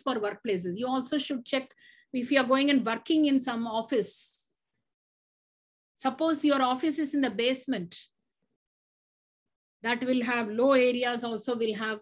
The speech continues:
problems of radon gases. The classrooms and other business, especially in the low areas like basements and scuttle area. Because of the differences in atmospheric pressure and dent-, densities, the radon gases pass in ga-,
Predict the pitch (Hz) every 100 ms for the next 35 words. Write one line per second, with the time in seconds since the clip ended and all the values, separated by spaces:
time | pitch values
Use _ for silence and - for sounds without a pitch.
0 | - 214 202 247 233 233 190 175 175 180
1 | 170 156 - - - - - 196 233 247
2 | 285 277 262 170 - - - _ _ _
3 | _ - 226 240 285 320 233 254 285 285
4 | 277 240 - 262 285 285 233 220 240 269
5 | 247 247 254 240 240 208 196 247 240 240
6 | 226 220 214 196 - 190 202 170 156 _
7 | _ _ _ - _ - 269 359 370 403
8 | 330 339 233 262 - 359 349 381 - 330
9 | 247 - 269 269 269 254 240 226 254 240
10 | 196 202 202 233 190 220 208 269 240 208
11 | 196 202 214 226 240 233 202 196 196 220
12 | 208 196 208 247 269 262 226 170 185 180